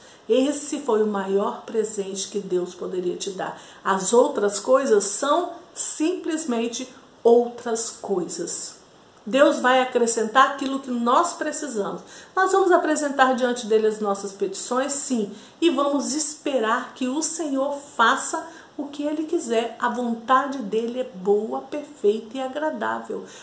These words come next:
Quando você ama o Senhor acima de todas as coisas e você não está servindo ele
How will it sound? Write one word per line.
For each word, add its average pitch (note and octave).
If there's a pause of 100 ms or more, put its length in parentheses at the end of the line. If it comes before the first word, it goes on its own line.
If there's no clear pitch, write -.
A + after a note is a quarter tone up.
(120)
Quando E4
você D4+
ama E4
o E4
Senhor A#3
acima C4+
de B3
todas D#4+
as D4
coisas G3 (280)
e C4
você C#4
não D#4+
está E4+
servindo B3+
ele G#3